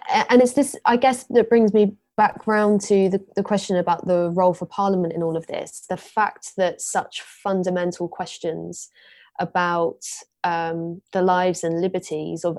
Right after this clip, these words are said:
everyone in this country were happening with unelected advisors behind closed doors, not with a sovereign parliament who have been, you know, kind of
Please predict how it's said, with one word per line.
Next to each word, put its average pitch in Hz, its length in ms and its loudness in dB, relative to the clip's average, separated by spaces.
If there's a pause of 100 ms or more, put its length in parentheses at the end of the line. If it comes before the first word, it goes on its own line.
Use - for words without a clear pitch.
everyone 185 440 0
in 165 100 -4
this 165 160 -6
country 165 640 -4
were 180 260 2
happening 165 680 -4 (300)
with 180 120 2
unelected 175 720 0
advisors 180 640 -2
behind 170 360 -6
closed 165 360 -4
doors, 160 680 2 (680)
not 208 420 4 (140)
with 170 260 2 (120)
a 185 40 -6
sovereign 170 640 0 (120)
parliament 202 600 2 (180)
who 175 500 2 (120)
have 180 360 -4
been, 175 380 4
you 196 60 2
know, 165 140 0
kind 170 200 0
of 165 160 2